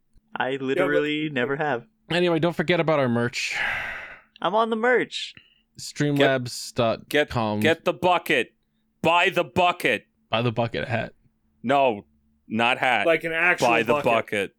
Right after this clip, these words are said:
Speaker 1: We have a
Speaker 2: An actual
Speaker 1: branded
Speaker 2: bucket
Speaker 1: bucket.
Speaker 2: with the Dipships logo on it.
Speaker 1: Can we do that?
Speaker 4: I refuse to call it anything else but bucket.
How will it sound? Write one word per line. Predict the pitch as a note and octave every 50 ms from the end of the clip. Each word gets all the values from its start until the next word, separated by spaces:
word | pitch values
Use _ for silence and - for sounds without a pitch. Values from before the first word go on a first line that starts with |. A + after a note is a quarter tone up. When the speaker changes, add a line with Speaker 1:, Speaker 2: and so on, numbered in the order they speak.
| _ -
Speaker 1:
We | - C3 C#3+
have | D3 E3 E3+ E3
a | E3+ D#3+
Speaker 2:
An | C3 B2 D3+ D3+
actual | D#3 D#3+ D#3+ C#3+ D3 F3 D#3+ D#3
Speaker 1:
branded |
Speaker 2:
bucket | C#3+ D#3+ D#3+ B2 A#2 B2
Speaker 1:
bucket. |
Speaker 2:
with | D3 C#3+ F3 F3 -
the | - D3 C3+ - - C#3
Dipships | - - - - C#3+
logo | D#3+ D3 C3 A#2 D3 C3+
on | C3 B2+ B2 D3
it. | C#3 _ _ _ _ _ _ _ _ _ _ _ _
Speaker 1:
Can | - - F#3+
we | C3 D3 F3
do | D3 B2 B2+ C#3+
that? | G3 G#3 A#3+ C#4+ - - - - C3 B2 - _ -
Speaker 4:
I | - A2+
refuse | A2+ A2+ A2+ A2 - - B2+ C3 C3 B2 -
to | - C3
call | - - B2+ A#2+ A#2+
it | A#2+ -
anything | A#2+ A#2+ A#2+ A#2+ A#2+ A#2+ C#3 B2 A#2+
else | A#2 A#2 A2 -
but | - - G#2+ G2+ _
bucket. | - A2 G#2 G#2 - - G2 F#2+